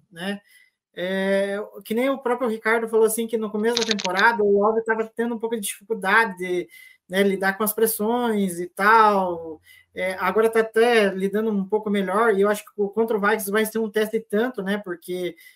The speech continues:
o Brian Flores gosta de mesclar bem essas formações de blitz, pressão em cima do, do Q B, e então o Love vai ter que, né, mostrar mais um pouquinho do que ele pode ser capaz,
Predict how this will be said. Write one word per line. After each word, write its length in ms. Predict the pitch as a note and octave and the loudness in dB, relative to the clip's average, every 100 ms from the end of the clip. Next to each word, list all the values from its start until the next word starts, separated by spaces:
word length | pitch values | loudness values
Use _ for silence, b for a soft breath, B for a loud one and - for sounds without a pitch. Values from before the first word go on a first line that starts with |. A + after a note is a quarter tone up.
| b - | b -14
o 80 | |
Brian 300 | E3+ G3 G#3 | -2 0 0
Flores 500 | F#3+ F#3+ G#3+ G3+ - - G3 E3+ | 0 2 4 4 0 -10 -14 -6
gosta 320 | F#3 G#3+ G#3 | -2 -2 -4
de 80 | F#3 | -4
mesclar 500 | F#3+ F#3 - G3 G3 | -2 -4 -2 -4 -2
bem 320 | F#3+ G#3+ G3 | -2 -2 -2
essas 460 | F3 F3 D#3 _ b b b b _ | -4 -8 -10 _ b b b b _
formações 460 | G3 G3 G3 G#3 | 0 2 2 0
de 100 | G3+ | -2
blitz, 680 | F3 F3 A#3 A#3 A3 - - | -2 0 2 0 -2 -6 -6
pressão 580 | G3 F#3+ - G3 A#3 G#3+ | -4 -2 -2 0 0 0
em 140 | F#3+ | -2
cima 280 | F3 - G#3 | -4 -2 -2
do, 320 | G3 F3 E3+ E3+ | -2 -4 -4 -6
do 120 | F3+ | -8
Q 120 | F#3 | -8
B, 360 | E3+ G3 A#3+ A3 | 2 6 8 8
e 180 | F#3 F3+ | 4 -6
então 360 | F3+ G3+ A3 | -6 -2 0
o 60 | G#3 | 0
Love 260 | F#3+ G#3+ | 0 0
vai 120 | G#3 G3+ | 0 -2
ter 100 | A3 | -2
que, 340 | G#3+ G3 - b b _ | 2 0 -2 b b _
né, 260 | F#3 G3+ G#3 | -6 -2 0
mostrar 420 | F#3+ F#3 - G3+ | 0 0 0 2
mais 280 | G#3 B3 A#3+ | 4 2 2
um 140 | A#3+ | -2
pouquinho 480 | A3 A3 - A3 A#3+ | 0 -2 0 -2 0
do 80 | G#3+ | -2
que 140 | - | 2
ele 240 | G3+ G3 G3 | 2 2 0
pode 400 | G3+ G3 G#3 G3 | 0 0 0 0
ser 240 | - F#3+ | -2 -4
capaz, 680 | F3+ F3 F3+ G3+ B3 - | -6 -8 -2 0 0 -4